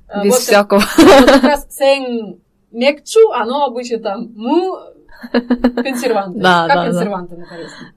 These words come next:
Speaker 2: Пангбузе.
Speaker 1: Вот без вот му пангбузе.
Speaker 2: <laughs>
Speaker 1: А,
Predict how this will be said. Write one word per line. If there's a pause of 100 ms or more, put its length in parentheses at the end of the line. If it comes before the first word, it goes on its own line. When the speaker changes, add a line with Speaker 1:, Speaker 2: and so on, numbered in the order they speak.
(120)
Speaker 2:
Пангбузе.
Speaker 1:
Вот
без
вот (680)
му
пангбузе. (140)
Speaker 2:
<laughs> (420)
Speaker 1:
А,